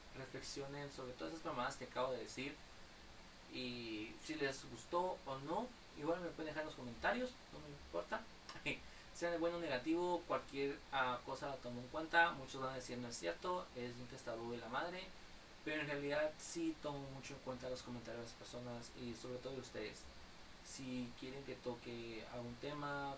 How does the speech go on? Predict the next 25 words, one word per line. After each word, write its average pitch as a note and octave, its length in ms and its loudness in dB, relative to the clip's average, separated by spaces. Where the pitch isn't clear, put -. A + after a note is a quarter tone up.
quieren B2 240 -4
que B2 120 -6
vaya A2+ 100 -2
un A#2 80 -6
poquito A#2+ 340 -8
más A#2+ 220 -6
allá, A2+ 440 -2
así G#2 360 -6
por A2 100 -4
ejemplo A2 300 -8
en A2 80 -6
este G#2+ 160 -10
tema A2+ 260 -6
de A2 60 -8
la A2 80 -8
noche, B2+ 340 -6
eh, C3 360 -2
háblenme, G#3 320 4
no C#3 80 -2
pasa D#3 260 0
nada. G#3 320 4
Y F#3 120 0
pues F3 260 2
los D3 240 4
dejo D#3+ 460 4